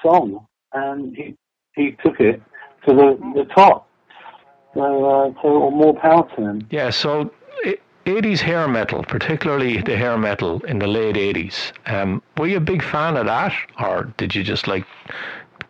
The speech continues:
Speaker 2: turn your nose up at a lot of it? You just weren't a fan of it at all?
Speaker 1: Yeah, a lot, a lot of those cats. Uh, but the, the,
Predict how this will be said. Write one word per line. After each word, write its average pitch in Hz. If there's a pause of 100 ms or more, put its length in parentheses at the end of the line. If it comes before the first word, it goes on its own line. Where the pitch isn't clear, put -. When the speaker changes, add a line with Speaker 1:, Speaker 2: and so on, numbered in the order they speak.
(120)
Speaker 2:
turn 113
your 101
nose 104
up 98
at 95
a 92
lot 95
of 90
it? 85
You 92
just 98
weren't 98
a 92
fan 92
of 87
it 87
at 95
all? 98 (680)
Speaker 1:
Yeah, 285
a -
lot, 226
a 151
lot 208
of 147
those - (100)
cats. - (180)
Uh, 143 (120)
but 151
the, 151 (120)
the, 160